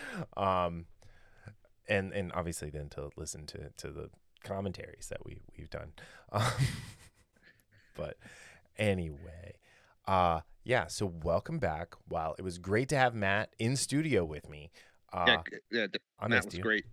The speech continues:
Speaker 1: Yeah,
Speaker 2: Um,
Speaker 1: Matt is
Speaker 2: yeah.
Speaker 1: amazing. I love Matt.
Speaker 2: Yeah.
Speaker 1: Um, <clears throat>
Speaker 2: And I love
Speaker 1: he's
Speaker 2: his artwork too, by the way.
Speaker 1: Yes. Uh, yeah, d-, uh, Rebel, Rebel Art Studio. I, I know he didn't, like, we didn't really talk a ton about his comic, but definitely check it out. It's at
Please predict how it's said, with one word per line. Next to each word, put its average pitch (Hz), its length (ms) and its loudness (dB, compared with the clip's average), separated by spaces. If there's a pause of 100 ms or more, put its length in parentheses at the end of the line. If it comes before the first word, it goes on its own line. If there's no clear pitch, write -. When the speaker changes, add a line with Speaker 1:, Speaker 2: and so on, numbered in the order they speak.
(100)
Speaker 1:
Yeah, 123 120 10
Speaker 2:
Um, 110 60 6
Speaker 1:
Matt 101 160 4
is 90 120 -2
Speaker 2:
yeah. 95 100 -2
Speaker 1:
amazing. 82 300 -6 (100)
I 95 80 -2
love 87 160 -2
Matt. 82 220 -6 (260)
Speaker 2:
Yeah. 87 80 0 (120)
Speaker 1:
Um, 92 300 -2 (140)
<clears throat> - 0 - (360)
Speaker 2:
And 143 120 4
I - 20 6
love 143 180 8
Speaker 1:
he's 120 120 0
Speaker 2:
his - 20 -8
artwork 107 400 0
too, 101 220 2
by 92 120 0
the 90 40 -2
way. 123 60 8
Speaker 1:
Yes. - 420 6 (100)
Uh, 110 360 8 (200)
yeah, 107 240 4 (100)
d-, - 120 -18
uh, 110 320 10
Rebel, 131 480 6
Rebel 151 340 4
Art 127 220 0
Studio. 92 680 -6
I, 90 200 0
I 92 60 -4
know 110 180 0
he 110 120 -6
didn't, 95 340 -2
like, 85 220 -4
we 101 120 -6
didn't 92 360 -4
really 90 320 -4
talk - 300 -6
a 92 60 -8
ton 90 260 -6
about 85 240 -6
his 80 140 -16
comic, 82 520 -12 (1000)
but - 140 -2 (120)
definitely 131 340 4
check 104 280 -2
it 92 80 -2
out. 87 260 0
It's - 160 -10 (240)
at 107 240 6